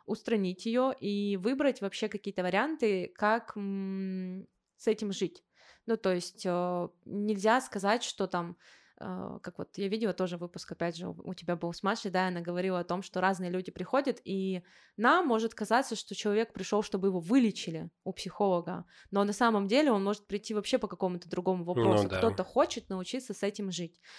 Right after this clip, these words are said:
Speaker 1: Вот я, наверное, за то, чтобы, э, знаешь, человек уже отстал наконец-то от себя,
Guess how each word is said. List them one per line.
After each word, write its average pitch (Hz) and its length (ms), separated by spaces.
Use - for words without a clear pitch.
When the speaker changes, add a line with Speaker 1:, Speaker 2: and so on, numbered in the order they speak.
Speaker 1:
Вот 196 160
я, 233 160
наверное, 226 380
за 202 100
то, 294 160
чтобы, 196 440
э, 185 140
знаешь, 202 260
человек 240 400
уже 208 180
отстал 233 520
наконец-то 214 520
от 196 80
себя, 247 400